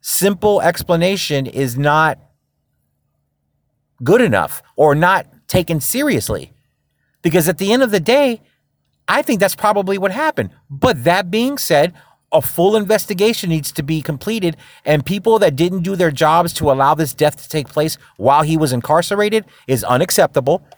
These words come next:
and needs to be investigated, and the people that were involved need to either be removed, reassigned, or whatever the protocol calls for gross negligence and gross incompetence as it relates to keeping this guy alive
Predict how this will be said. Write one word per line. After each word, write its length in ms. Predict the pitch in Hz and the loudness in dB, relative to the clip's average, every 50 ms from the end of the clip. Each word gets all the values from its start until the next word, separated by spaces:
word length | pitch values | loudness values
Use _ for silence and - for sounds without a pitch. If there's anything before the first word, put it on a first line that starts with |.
| _ _ _ | _ _ _
and 200 | 151 156 147 143 | 0 0 2 2
needs 360 | 147 156 156 160 151 - - - | 2 2 2 0 0 -2 -4 -4
to 180 | - 175 180 | -2 -2 -2
be 380 | 143 117 139 135 135 135 131 - - _ _ _ _ _ _ _ _ _ _ _ _ _ _ _ _ _ _ _ _ _ _ _ _ | -2 -2 -4 -4 -2 -4 -6 -8 -12 _ _ _ _ _ _ _ _ _ _ _ _ _ _ _ _ _ _ _ _ _ _ _ _
investigated, 880 | 127 127 117 113 151 170 - - 202 190 190 208 208 208 214 202 170 | 0 0 2 2 2 0 2 -2 -4 -2 0 2 2 2 0 0 0
and 140 | 127 123 117 | 0 0 0
the 40 | |
people 280 | 110 - 165 156 - 156 | 0 0 -2 -2 0 0
that 120 | 165 151 | 2 2
were 80 | 147 139 | 2 2
involved 320 | 135 127 156 160 165 156 | 2 2 2 2 2 2
need 140 | 147 139 123 | 0 -2 -2
to 80 | - 143 | -4 -4
either 180 | 135 131 117 | -4 -2 -2
be 140 | 104 120 117 | -2 -2 0
removed, 560 | 110 110 107 127 160 190 208 202 202 185 - | 0 0 0 0 0 0 0 0 -2 -2 -4
reassigned, 640 | 104 101 139 170 180 - - 190 175 175 185 180 - - - _ | -6 -4 -2 -2 -2 -2 -2 -4 -2 -2 -2 -2 -4 -8 -16 _
or 140 | - 120 117 | -2 0 2
whatever 300 | 123 120 120 156 165 190 | 2 4 4 2 2 2
the 100 | 180 165 | -2 -2
protocol 500 | - - 196 196 185 175 - 160 143 139 | 0 0 2 2 2 2 2 2 2 2
calls 400 | - - 151 143 143 143 - - - - _ _ | 2 2 2 2 2 2 0 -2 -10 -20 _ _
for 180 | _ - 139 110 | _ -4 -4 -2
gross 640 | 87 104 117 123 147 165 175 170 - - - - - _ _ _ _ _ _ | -2 0 2 4 4 4 2 0 -2 -4 -6 -8 -14 _ _ _ _ _ _
negligence 640 | 113 135 151 165 156 139 123 110 104 127 120 - | -2 0 0 0 2 0 -2 -2 -2 -4 -4 -4
and 140 | 131 110 87 | -6 -8 -2
gross 260 | 117 131 143 160 143 | 0 2 2 2 0
incompetence 720 | 165 156 131 - - 165 180 - - 127 113 117 117 - - - _ _ _ | -4 -8 -8 -6 -2 -2 -2 -2 -2 -2 -2 -2 -4 -6 -12 -14 _ _ _
as 140 | - 120 113 | -2 -2 0
it 60 | 131 | 0
relates 260 | 120 131 143 156 147 | 0 0 0 0 0
to 80 | - 147 | -4 -6
keeping 320 | - - 156 135 160 160 | -6 -6 -6 -4 -2 -2
this 140 | 165 165 - | -2 -2 0
guy 160 | - 113 110 | 0 2 2
alive 640 | 110 120 139 143 135 151 156 117 92 110 131 - - | 2 2 2 2 2 2 2 2 2 0 -2 -4 -10